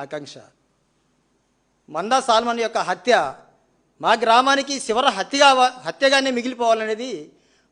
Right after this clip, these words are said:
మా యొక్క ప్రార్థన. ఇప్పటికైనా గ్రామస్తులు, నా ఇరువురు పక్కల నాయకులు కానీ అందరూ కూడా ఒక్కసారి ఆలోచించండి. దీనివల్ల మనకి ఎలాంటి ప్రయోజనం లేదు, మన కుటుంబాలు చిన్న చిన్న విచ్ఛిన్నం తప్ప. మా నాయకులు గారు ఇప్పుడే,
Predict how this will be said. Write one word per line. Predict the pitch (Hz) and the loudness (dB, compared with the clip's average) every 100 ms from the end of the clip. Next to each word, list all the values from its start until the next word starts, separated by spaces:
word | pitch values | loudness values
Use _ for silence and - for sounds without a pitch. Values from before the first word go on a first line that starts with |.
| - | -6
మా | 185 | -4
యొక్క | 202 185 | -4 -6
ప్రార్థన. | 165 175 165 151 120 _ _ _ 156 | -4 -4 -4 -14 -18 _ _ _ -20
ఇప్పటికైనా | 160 262 254 240 220 214 - _ _ _ _ 131 | -2 0 2 0 0 -4 -10 _ _ _ _ -8
గ్రామస్తులు, | 165 196 233 226 226 220 240 - _ _ _ _ _ 151 | -2 0 -2 -4 -4 -4 -6 -14 _ _ _ _ _ -8
నా | 165 196 | -4 -2
ఇరువురు | 190 269 285 | -2 -2 -2
పక్కల | 277 254 233 185 | -2 2 0 0
నాయకులు | 214 247 247 233 | 0 2 0 2
కానీ | 226 233 254 269 _ _ _ 156 | 0 0 -6 -10 _ _ _ -12
అందరూ | 220 320 | -2 2
కూడా | 320 311 | 4 4
ఒక్కసారి | - 226 226 240 | 2 0 4 4
ఆలోచించండి. | 214 226 202 180 143 123 - _ _ _ _ _ _ 156 | 2 -2 -8 -10 -12 -16 -20 _ _ _ _ _ _ -8
దీనివల్ల | 214 233 262 277 | -2 0 0 0
మనకి | 254 254 226 | -2 -2 -2
ఎలాంటి | 196 262 285 294 247 | 2 2 2 -2 -2
ప్రయోజనం | 240 240 233 214 | -2 0 -2 -2
లేదు, | 202 202 185 | -2 -2 -4
మన | 190 196 | -8 -8
కుటుంబాలు | 202 240 214 202 - | -8 -4 -4 -4 -10
చిన్న | 196 196 | -12 -10
చిన్న | 196 214 196 | -4 -4 -4
విచ్ఛిన్నం | 185 - 220 220 180 | -10 -10 -6 -6 -6
తప్ప. | - 139 123 _ _ _ _ _ _ _ - | -10 -14 -14 _ _ _ _ _ _ _ -12
మా | 156 170 | -4 0
నాయకులు | 240 262 254 | 0 2 0
గారు | 233 | 0
ఇప్పుడే, | - 233 | -2 0